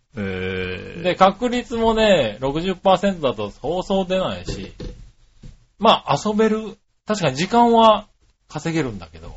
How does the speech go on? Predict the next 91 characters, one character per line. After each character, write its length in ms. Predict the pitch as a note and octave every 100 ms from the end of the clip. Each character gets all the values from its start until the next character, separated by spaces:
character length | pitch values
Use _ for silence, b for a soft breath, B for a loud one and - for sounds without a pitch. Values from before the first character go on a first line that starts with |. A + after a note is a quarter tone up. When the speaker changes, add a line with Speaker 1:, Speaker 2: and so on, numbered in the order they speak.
| - - -
Speaker 1:
あ 240 | B2+ A#2 A2+
ー、 20 |
時 140 | A2
間 260 | B2+ C#3+ C#3
的 220 | D#3 F3+
に 140 | F#3+
遊-、 60 | D3+
Speaker 2:
は 460 | D3 C3 A#2+ D3 B2
い。 40 |
Speaker 1:
遊 40 | C3
ぶ 80 | A#2+
時 80 |
間 160 | C3 D#3
が 80 | F3
長 240 | A#2 A2+
く 60 | G#2+
な 100 | F#2
る。 100 | F2+
Speaker 2:
は 260 | C#3+ A2+ A2+
い、 20 |
長 280 | C#3+ C#3 B2
く 100 | B2+
な 140 | A#2+
る 80 | A#2+
け 140 | A#2+
ど 80 | A#2
も、 380 | C3+ D3 G#2+ - b b b b b _ _ _ _ _ G3
ま 200 | G#3 A#3
あ、 180 | G3+ D#3+
負 60 | C#3+
け 100 | E3
る 80 | D#3+
よ 160 | C#3
ね 140 | A2+ G#2+
っ 40 | G2+ _ _
て 80 | A2+
い 120 | G2
う、 300 | F2+ E2+ D#2+ - _ _ _ _ _
Speaker 1:
ま 220 | B2 B2
あ、 40 |
そ 100 | A#2
れ 60 | C3
は 60 | B2+
Speaker 2:
パ 40 |
チ 80 | B2
ン 80 | A2+
コ 160 | A2
に 80 | G#2+
な 120 | G2+
っ 40 | G#2
て 80 | F#2
ま 140 | D#2+
す 60 | -
よ 80 |
ね。 180 | E2 E2 _ _ _
Speaker 1:
一 260 | C#3+ - -
パ 160 | A#2+
チ 120 | -
だ 120 | A#2 A#2
と 100 | G2+
か 160 | G2+
な 100 | G2
ん 80 | F#2+
か 140 | -
さ。 60 | -
Speaker 2:
そ 60 | G3
う 20 |
で 60 | C#3
す 80 |
ね。 80 | C3
で、 180 | B2+ C3+
今、 220 | C#3 D3
一 220 | B2+ A2 -
パ 180 | B2+
チ 100 | A#2+
と 140 | - A#2+
か 140 | B2
ね、 220 | C3+ G3 D3+
二 140 | A#2+
パ 180 | A2 A2+
チ 100 | -
と 100 | A#2+
か 120 | A2
で 100 | G#2
い 40 |
っ 40 | A2+
ぱ 220 | - C3+
い 100 | C3+
出 140 | C#3+ C#3+
し 60 |
て、 360 | - D#3+ E3